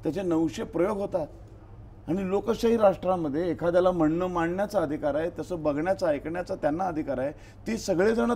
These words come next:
तयार आहेत, त्यांना कोणाला काही प्रॉब्लेमच नाही आहे. म्हणजे विरोध कोणी केलाय? फक्त राजकीय पक्षांनी. बरं, तो सुद्धा कसा?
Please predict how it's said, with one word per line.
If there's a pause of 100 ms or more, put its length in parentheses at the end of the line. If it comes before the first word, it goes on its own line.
तयार
आहेत,
त्यांना
कोणाला
काही
प्रॉब्लेमच
नाही
आहे. (1500)
म्हणजे
विरोध
कोणी
केलाय? (440)
फक्त
राजकीय
पक्षांनी. (300)
बरं,
तो
सुद्धा
कसा?